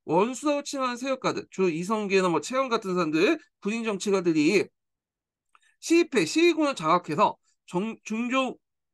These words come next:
어, 종종 상대 정치 세력을 억압하는 상황이었다. 자, 이성계가 즉위한 후 원수를 절제사는 이름으로 명칭을 바뀌고요. 그리고 이제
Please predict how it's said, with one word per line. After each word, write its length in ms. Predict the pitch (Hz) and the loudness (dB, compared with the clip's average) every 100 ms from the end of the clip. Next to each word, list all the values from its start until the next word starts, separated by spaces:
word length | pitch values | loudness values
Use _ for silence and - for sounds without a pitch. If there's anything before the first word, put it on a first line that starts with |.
| - | -4
어, 180 | 156 147 | -2 0
종종 400 | 202 214 254 180 | 0 2 2 0
상대 320 | 311 339 320 | 0 0 0
정치 280 | 185 165 208 | -2 -6 -4
세력을 220 | 208 175 | -2 2
억압하는 400 | - - 190 156 | 2 2 0 -4
상황이었다. 480 | 208 196 - - - _ _ _ | -4 -6 -6 -10 -14 _ _ _
자, 100 | 196 | 0
이성계가 480 | 196 311 320 302 269 | 2 4 4 2 2
즉위한 440 | 190 185 240 247 | -2 0 2 2
후 260 | 175 175 147 | 2 2 4
원수를 560 | 160 208 233 247 190 - _ | 2 0 -4 -2 -2 -4 _
절제사는 600 | - 170 180 277 277 262 | -2 -2 0 -2 2 2
이름으로 220 | 196 175 160 | 2 0 0
명칭을 400 | 139 151 190 170 | -2 -4 -6 -6
바뀌고요. 600 | 151 - 143 143 240 - _ _ _ | -10 -6 0 2 2 0 _ _ _
그리고 280 | 208 220 240 | 0 2 0
이제 280 | 208 196 185 | 2 2 2